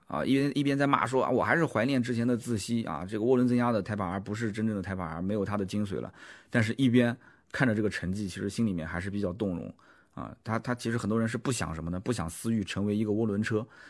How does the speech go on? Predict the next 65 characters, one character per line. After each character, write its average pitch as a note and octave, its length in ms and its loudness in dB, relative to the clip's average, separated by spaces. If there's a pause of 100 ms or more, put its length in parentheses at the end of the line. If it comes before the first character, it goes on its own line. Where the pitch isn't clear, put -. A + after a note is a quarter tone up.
(240)
啊。 - 120 -8
但 A2 140 2
是 G#2 240 0
没 G2+ 100 -2
办 A2 120 0
法， F2+ 280 -8
到 C3 140 6
了 B2+ 40 4
第 B2+ 140 0
十 A2+ 140 0
代， B2 200 4
二 A#2+ 200 4
零 A#2+ 100 4
一 B2+ 60 4
六 B2 100 6
年 G#2 160 2
上 G#2+ 180 0
市 G2+ 120 -2
的 F#2+ 80 0
思 G2 200 -2
域， G2 200 -2
毫 G#2 360 6
无 A#2 280 6
悬 F#2+ 200 0
念 G#2 200 2
的 E2+ 100 -2
成 F#2+ 240 -4
为 F#2+ 80 0
了 G2 80 2
一 G2 100 2
个 G2 100 0
涡 G#2 160 2
轮 G#2+ 120 2
增 G#2+ 80 2
压 G#2 140 2
车 G2 120 -4
型 E2+ 200 -8
啊， C#2 180 -8
一 G#2 80 0
点 F#2+ 200 0
五 E2+ 120 -2
T G2 160 -4
的 F#2+ 80 0
版 F2 180 -2
本 E2 120 -2
先 F2+ 120 -6
上 F#2 160 -4
市， - 220 -10 (380)
紧 A#2 180 6
随 C#3+ 160 4
其 B2+ 140 0
后 C3 340 4
就 G#2 100 -2
上 A2 240 2
了 F2+ 160 0 (140)
三 A#2 260 4
缸 A2+ 200 4
的 G#2 120 0
一 A#2 80 2
点 G2 300 0
零 F#2 160 0
T G#2+ 140 0
的 G2 80 0
版 F2 180 -2
本。 - 100 0